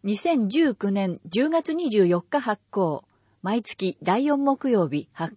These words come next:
行。編集発行。伊達市総務部秘書広報課。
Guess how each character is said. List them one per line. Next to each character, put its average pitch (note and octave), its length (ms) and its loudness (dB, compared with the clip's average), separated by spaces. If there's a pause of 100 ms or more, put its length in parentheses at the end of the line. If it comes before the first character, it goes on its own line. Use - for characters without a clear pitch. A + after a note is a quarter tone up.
行。 D#3 340 -2 (840)
編 D#4+ 220 -2
集 C4+ 380 -2
発 G3 260 -6 (100)
行。 A3+ 360 0 (540)
伊 - 40 -18
達 G#3 300 0
市 G#3 160 -2
総 C4 240 2
務 B3+ 160 0
部 E3+ 220 -4
秘 - 120 -12
書 D4+ 160 -2
広 C#4+ 260 2
報 A#3 200 0
課。 - 200 -8